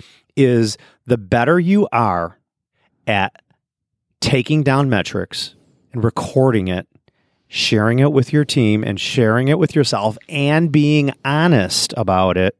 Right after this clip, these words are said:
is going to be your best solution. And that's the simplest of terms that I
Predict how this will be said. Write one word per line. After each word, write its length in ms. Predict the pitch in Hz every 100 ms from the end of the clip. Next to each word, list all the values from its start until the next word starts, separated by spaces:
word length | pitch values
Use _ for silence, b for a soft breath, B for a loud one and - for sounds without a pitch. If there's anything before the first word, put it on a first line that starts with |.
| _ b b b b b
is 180 | - 113
going 240 | 117 131 147
to 60 |
be 100 | 135
your 180 | 135 117
best 460 | 107 92 113 110 -
solution. 540 | 120 107 101 101 90
And 140 | 107
that's 240 | 127 127 -
the 120 | 127
simplest 580 | - - 202 180 175 -
of 80 | -
terms 380 | - 127 123
that 80 | 113
I 200 | 110 107